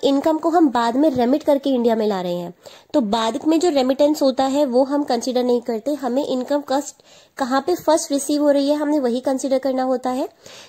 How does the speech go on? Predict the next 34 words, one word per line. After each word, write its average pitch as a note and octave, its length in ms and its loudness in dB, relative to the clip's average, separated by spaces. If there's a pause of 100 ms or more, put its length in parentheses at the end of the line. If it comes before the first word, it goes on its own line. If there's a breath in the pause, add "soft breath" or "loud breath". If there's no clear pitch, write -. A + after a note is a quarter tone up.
(120)
तो A4+ 80 2
income D4+ 440 2
जो E4+ 80 0
first D4 440 -2
है D#4 220 2
वो D#4 120 2
मैं D4 160 4
मान B3+ 220 2
लेती C#4 220 0
हूँ C#4 80 -4
कि C#4+ 220 0
यूएसए B3+ 300 0
में C4+ 100 2
ही D4 100 2
receive C4+ 300 -2
हो C#4 80 4
रही C#4 160 2
होगी C#4 300 0 (340 soft breath)
और B3 140 0
हम C#4+ 140 2
बाद A3+ 240 2
में C#4 100 2
उस D4 180 0
income C4 300 0
को D4 120 -4
विड्रॉ A3+ 360 0
करके A#3+ 300 -2
अपने A#3+ 240 -2
साथ D4 300 -4
America A3 360 0
लेकर F#3+ 280 -2
आ F3+ 100 -8
रहे F3 120 -10
हैं, F3 200 -12